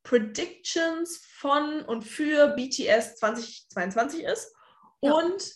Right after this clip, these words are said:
Speaker 1: wir würden natürlich wie jetzt auch gerne eure Predictions, Predictions mit reinnehmen.
Speaker 2: Ja, wir würden gerne wissen, was glaubt ihr passiert zwanzig zweiundzwanzig bei
Speaker 1: Oder
Speaker 2: B T S?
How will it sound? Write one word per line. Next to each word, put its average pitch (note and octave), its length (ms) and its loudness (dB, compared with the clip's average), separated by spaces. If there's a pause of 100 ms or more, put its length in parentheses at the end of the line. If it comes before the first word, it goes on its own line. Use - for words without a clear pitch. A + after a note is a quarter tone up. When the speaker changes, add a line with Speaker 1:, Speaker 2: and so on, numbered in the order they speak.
Speaker 1:
wir B3 180 -2
würden D4 240 2
natürlich C4 460 -2
wie A#3 100 -4
jetzt C4 320 0
auch A3 200 2
gerne G#3+ 300 2
eure F#4 260 6
Predictions, A#3 760 -6
Predictions - 800 -8 (520)
mit A#4+ 140 0
reinnehmen. F#3 420 0 (540)
Speaker 2:
Ja, E4 100 0 (520)
wir G#3 160 -2
würden A#3+ 180 2
gerne G#3+ 200 2
wissen, G3 200 -4
was - 160 2
glaubt B3 240 2
ihr A#3+ 140 4
passiert A3+ 400 -2 (220)
zwanzig C#4 400 -4
zweiundzwanzig F#3 920 -4 (220)
bei G#3 160 2
Speaker 1:
Oder F#3+ 40 2
Speaker 2:
B G3+ 120 0
T - 160 -6
S? - 340 -10